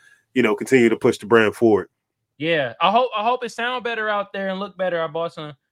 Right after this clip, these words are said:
Speaker 2: I upgraded my equipment a little bit so I could give y'all better experience. You feel me? You know what I mean?
Speaker 1: Yeah.
Speaker 2: And then we gonna get it, we gonna get it on, uh, the, we, we gonna get it on Franklin with the mic, man.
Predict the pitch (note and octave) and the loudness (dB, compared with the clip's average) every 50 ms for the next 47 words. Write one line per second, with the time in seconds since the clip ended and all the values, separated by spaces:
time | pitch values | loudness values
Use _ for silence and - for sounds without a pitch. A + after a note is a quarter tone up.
0 | _ _ - B2 C3+ D3+ D3+ D3 B2+ D3+ D3+ D3+ D3 D3 C#3+ - - C3 C3+ C3 | _ _ -12 -10 -8 -8 -8 -8 -6 -6 -6 -6 -6 -8 -8 -10 -10 -8 -8 -8
1 | B2+ C3 - D#3+ C#3+ C#3 C#3+ C3+ C3 C3 C3+ C3 B2+ A2+ C#3 C3+ B2 - C#3 C3 | -8 -6 -6 -8 -6 -6 -8 -10 -10 -10 -10 -10 -10 -10 -12 -12 -10 -10 -10 -10
2 | C3+ - B2 A#2 C#3 C3+ B2 C#3 C3+ B2+ A2+ A2+ C3+ C3 B2+ B2 A#2 A2 - _ | -10 -12 -14 -14 -12 -10 -8 -6 -6 -6 -4 -4 -6 -6 -6 -8 -10 -12 -14 _
3 | - D3 C#3+ C#3 C3+ B2+ A#2+ A#2+ - _ _ _ - A2 - - B2 B2 B2 B2 | -14 -12 -10 -10 -10 -12 -14 -16 -20 _ _ _ -20 -20 -16 -14 -12 -10 -10 -12
4 | B2+ C3 _ _ _ _ _ _ _ _ _ _ _ - A#2+ A#2+ A#2+ B2+ C3+ C3+ | -12 -14 _ _ _ _ _ _ _ _ _ _ _ -14 -12 -10 -8 -8 -6 -6
5 | C#3 C3+ A#2+ A2+ G#2+ G2 F#2 - _ _ _ _ _ _ _ - A2+ A#2+ B2 C3+ | -2 2 4 4 4 2 -2 -8 _ _ _ _ _ _ _ -14 -10 -6 -4 -2
6 | D3 D3+ D#3+ D3 C3 C#3+ D3+ D3 D3+ D3 C#3+ - D3 D3 D3 C#3+ C#3 C#3 D3 C#3 | -2 -2 -2 -2 -2 -4 -4 -2 -2 -4 -4 -6 -8 -8 -8 -8 -8 -6 -6 -6
7 | C#3+ C#3 C#3 C3+ C3+ C3+ C#3 C3+ C3+ C3 B2+ B2+ _ _ _ _ _ _ - - | -6 -6 -6 -6 -6 -6 -4 -4 -4 -4 -4 -6 _ _ _ _ _ _ -14 -14
8 | - _ _ _ _ _ _ _ _ _ _ _ _ _ _ _ _ - G#3 A#3 | -14 _ _ _ _ _ _ _ _ _ _ _ _ _ _ _ _ -2 -2 -2
9 | A3+ A3+ F#3+ F3+ B3 C4+ B3+ B3 A3 G3+ F3 F#3+ A3+ A3 G#3 G3 F#3 F3 E3 - | -2 -4 -6 -4 -2 0 0 0 0 0 0 0 0 0 0 0 -2 -2 -4 -4
10 | - F#3+ F#3 F3 D#3+ E3 D3+ B2+ A#2+ A#2 C3 D#3+ F3+ G#3+ F#3 - - C#3 C3+ C3 | -2 -2 -2 -2 -4 -4 -4 -4 -4 -4 -2 0 0 0 -2 -4 -8 -10 -8 -8
11 | C3 C3 C3+ | -8 -10 -12